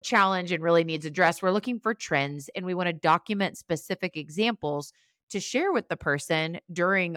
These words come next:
our "I care about you" conversations very clearly. So the person understands the issues clearly and there is no gray space.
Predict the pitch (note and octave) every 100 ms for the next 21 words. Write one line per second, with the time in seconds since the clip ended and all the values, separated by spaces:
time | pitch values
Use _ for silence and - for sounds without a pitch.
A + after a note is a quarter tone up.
0 | - D#3+ C#3+ C#3+ - D3 C#3 - C#3 C#3
1 | C#3 - D3 D#3+ C#3+ C#3+ - D#4 - E3+
2 | D#3+ D#3+ - _ _ F3 E3 A3+ B3 C4
3 | - A3+ E3+ C#3 C#3+ A#3 - _ _ A3+
4 | G3 B3 C4+ C#4 C#4 C4 F#4+ G#4+ A2 -
5 | F#3+ - A#3+ - D#3+ D3+ D3+ - G#3 D#3
6 | E3 D#3+ E3 D3 E3 D#3+ D#3+ D#3 - E3
7 | D3+ E3+ D3+ D3 C#3 D3 C3+ C#3 C#3+ -
8 | - F#2+ - -